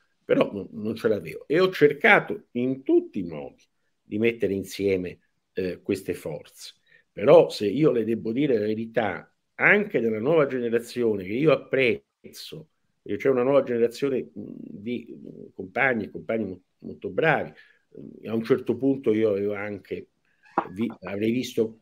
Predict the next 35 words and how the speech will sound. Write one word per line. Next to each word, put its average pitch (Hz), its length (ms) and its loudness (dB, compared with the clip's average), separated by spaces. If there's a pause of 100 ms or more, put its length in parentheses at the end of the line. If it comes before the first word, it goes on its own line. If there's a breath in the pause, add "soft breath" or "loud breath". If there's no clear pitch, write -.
(140)
con 117 160 0
favore, 113 720 2
avrei 92 280 -10
visto 113 260 -6
con 92 160 -6
favore 127 500 -2
la 98 140 -4
candidatura 95 640 -4
di 92 120 -6
Ricci, 147 460 -4
che 87 60 -8
è - 20 -6
un 90 80 -10
bravo 87 260 -6
sindaco, 113 800 -4 (340 soft breath)
eh, 92 180 -6
che 98 140 -12
comunque 101 480 -6
viene 98 320 -4
da 92 100 -10
una - 480 -4
certa - 300 -8
storia, 123 720 6
un 95 120 -16 (240)
certo 95 320 -8
modo 98 280 -6
di 87 120 -14
vedere 87 340 -10
le 80 160 -14
cose, 151 580 2
quindi 147 260 -4
io 147 220 -2 (160)
ero 113 280 0
francamente 120 520 0
disp-, 107 220 -10